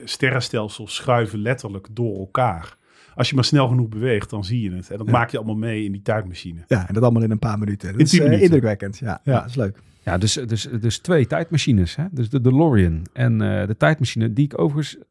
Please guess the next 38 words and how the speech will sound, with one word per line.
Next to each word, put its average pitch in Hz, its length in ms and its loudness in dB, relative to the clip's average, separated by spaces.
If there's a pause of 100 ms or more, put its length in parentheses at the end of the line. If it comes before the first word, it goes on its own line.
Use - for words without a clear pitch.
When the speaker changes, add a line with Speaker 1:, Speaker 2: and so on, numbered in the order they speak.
(220)
Speaker 3:
iedere 165 220 2
luisteraar 147 560 0
wel 143 220 -4
aanraad, 156 560 -2
van, 156 220 -8
eh, 113 140 -14
stap 160 320 -2
daar 123 220 2
eens 117 280 -4
in. 98 300 4 (440)
Ehm, 127 380 2 (100)
het - 140 -10
laat 147 200 0
je 147 80 -8
toch 160 200 -2
nadenken, 135 840 0 (280)
eh, 117 200 0
over 117 200 2
een 101 100 0
toekomst 123 400 0
waar 101 200 2
je 92 80 -2
zelf 104 260 -2
nooit 90 180 -4
bij 127 220 2
gaat 185 140 -8
zijn, 214 400 -6
maar 135 120 0
die 139 160 0
je 135 80 -2
dus 123 140 -2
wel 147 240 0
op 135 140 -6
die 156 120 -2
manier 160 260 2
mee 165 160 4
kunt 87 180 -4
maken. 73 400 -10